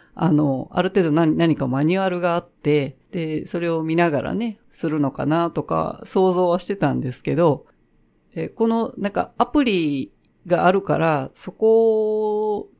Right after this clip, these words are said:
ログインして、その中に全部あのメニューが書いてあるから、好きなやつから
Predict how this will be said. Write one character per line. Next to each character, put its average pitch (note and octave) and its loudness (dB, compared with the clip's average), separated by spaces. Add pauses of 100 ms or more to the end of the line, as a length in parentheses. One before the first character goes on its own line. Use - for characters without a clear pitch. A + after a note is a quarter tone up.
ロ F3 0
グ F#3 0
イ A3+ 2
ン G3 0
し - -8
て、 D3+ 0
そ - -6
の G#3+ 0
中 A3 4
に C#3+ 2
全 G#3 4
部 C#3 2
あ C#3 2
の C3 0
メ D#3+ 2
ニ A3+ 4
ュ G3 2
ー - 2
が C#3 0
書 G3 4
い G3 -2
て D#3+ 0
あ C#3 0
る C3 -4
か C#3+ -4
ら、 C#3+ 0
好 - -8
き B3+ 0
な B3 4
や E3+ 4
つ - -10
か D#3 2
ら C3+ -2